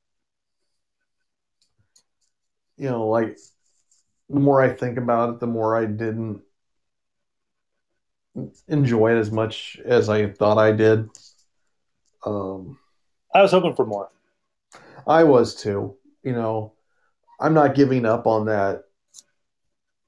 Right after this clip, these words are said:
Speaker 1: Dark Horse universe. I'll still read stuff from Dark Horse.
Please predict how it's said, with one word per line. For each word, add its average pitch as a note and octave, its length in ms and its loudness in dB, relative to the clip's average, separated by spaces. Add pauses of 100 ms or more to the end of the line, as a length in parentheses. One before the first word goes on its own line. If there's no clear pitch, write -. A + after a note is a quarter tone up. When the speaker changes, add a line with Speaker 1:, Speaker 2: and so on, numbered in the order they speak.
(560)
Speaker 1:
Dark A#2+ 360 2
Horse G#2+ 680 -2 (460)
universe. C#3+ 840 0
I'll G#2+ 180 0
still A#2+ 280 0
read A2 300 0
stuff C3 300 0
from A#2+ 160 -2
Dark A2+ 240 2
Horse. C#3+ 380 0